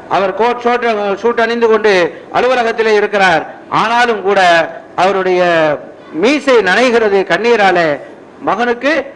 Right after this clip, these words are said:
லேசான காய்ச்சல் என்பதாலே. மகன் விலை உயர்ந்த பைக் வாங்கி கேட்டான் என்பதற்காக தந்தை தெருவிலே போகிற போது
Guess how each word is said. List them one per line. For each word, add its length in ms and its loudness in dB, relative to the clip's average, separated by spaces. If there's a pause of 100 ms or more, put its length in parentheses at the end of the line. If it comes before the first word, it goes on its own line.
லேசான 480 0
காய்ச்சல் 560 0
என்பதாலே. 440 0 (420)
மகன் 560 -2 (280)
விலை 300 0
உயர்ந்த 480 0
பைக் 320 -2
வாங்கி 340 0
கேட்டான் 500 -2 (120)
என்பதற்காக 960 0 (300)
தந்தை 460 -2
தெருவிலே 440 2
போகிற 440 0
போது 600 0